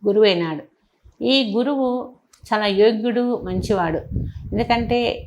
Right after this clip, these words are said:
గురువు బలం బాగుంటే ఈ జాతకాల్లో వాళ్ళ టైం చాలా బాగుందని చెప్తాం. అలాగే గురువు వల్ల యజ్ఞాలు, యాగాలు ఎక్కువ చేస్తుంటారు, పురోహితుడు కూడా బాగుంటుంది. మంచి మంచి, ఏ, హోమాలు చేస్తూ ఉంటారు.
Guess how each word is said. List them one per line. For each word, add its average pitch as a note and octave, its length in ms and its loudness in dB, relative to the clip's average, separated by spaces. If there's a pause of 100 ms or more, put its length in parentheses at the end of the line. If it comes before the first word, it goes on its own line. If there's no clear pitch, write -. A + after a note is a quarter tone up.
గురువు B3 360 2
బలం A3+ 280 0
బాగుంటే G3+ 640 0
ఈ F#3 260 -8
జాతకాల్లో F#3+ 800 -2 (160)
వాళ్ళ F3+ 180 -8
టైం G3+ 240 -4
చాలా G3+ 300 0
బాగుందని G3 520 0
చెప్తాం. E3+ 300 -4 (540)
అలాగే A#3+ 400 -2
గురువు A3+ 400 -2
వల్ల G#3+ 360 0 (280)
యజ్ఞాలు, G#3 640 -2
యాగాలు G3 560 -2
ఎక్కువ F#3 320 -6
చేస్తుంటారు, F#3 800 -4 (520)
పురోహితుడు A3+ 440 4
కూడా A#3 220 0
బాగుంటుంది. F3+ 920 -2 (360)
మంచి F#3+ 220 -4
మంచి, A#3 360 0 (560)
ఏ, F#3+ 60 -4 (360)
హోమాలు A3+ 440 2
చేస్తూ F#3+ 320 -6
ఉంటారు. F#3 460 -2